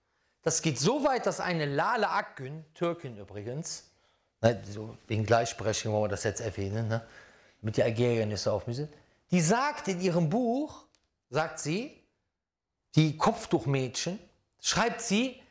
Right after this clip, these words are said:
diese Fundamentalisten wissen nicht, dass jeder Buchstabe im Koran, also nach dem Motto, wir sind ein bisschen blöd, aber sie hat den Durchblick,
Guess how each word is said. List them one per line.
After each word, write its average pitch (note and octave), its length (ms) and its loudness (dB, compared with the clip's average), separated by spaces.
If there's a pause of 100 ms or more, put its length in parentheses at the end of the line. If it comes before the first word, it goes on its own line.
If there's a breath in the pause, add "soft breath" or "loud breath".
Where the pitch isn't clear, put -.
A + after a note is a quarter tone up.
(340 soft breath)
diese F3+ 220 4
Fundamentalisten A3 1300 -2
wissen G#3 340 -2
nicht, - 480 -6 (600)
dass - 320 4
jeder C#4+ 520 6
Buchstabe A3 1000 2
im G#3 220 -6
Koran, G#3+ 840 -2 (920)
also B2+ 220 0
nach D3+ 140 4
dem D3 140 0
Motto, D3+ 240 0
wir C3+ 80 0
sind D#3+ 220 -4
ein C#3 80 -4
bisschen B2 280 -2
blöd, F3 380 4
aber B2 300 -4
sie D#3+ 280 2
hat D#3+ 140 -2
den C#3+ 160 -2
Durchblick, F3+ 640 -2